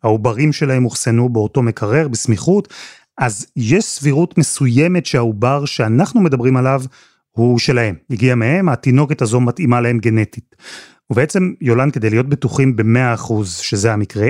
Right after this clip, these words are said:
אני מניח שצריך לעשות בדיקות גנטיות לזוג הזה, לזוג השני, ולבדוק אם יש התאמה בינם לבין העובר.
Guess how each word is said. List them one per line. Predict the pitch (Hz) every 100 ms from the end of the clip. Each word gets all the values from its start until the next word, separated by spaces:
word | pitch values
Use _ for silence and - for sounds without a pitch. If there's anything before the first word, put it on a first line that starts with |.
| -
אני | 110 113
מניח | 110 110 120 156 202
שצריך | - 131 127 135 139
לעשות | 113 - 135 - -
בדיקות | 113 - 143 117
גנטיות | 123 107 104 117 117 - _ - _ _ -
לזוג | 120 117 104 139
הזה, | 151 190 104
לזוג | 113 95 139
השני, | 131 - 110 123 185
ולבדוק | 160 113 107 233 -
אם | 147 131
יש | 139 -
התאמה | 170 175 123 135
בינם | 135 131 113 113
לבין | 113 127
העובר. | 147 165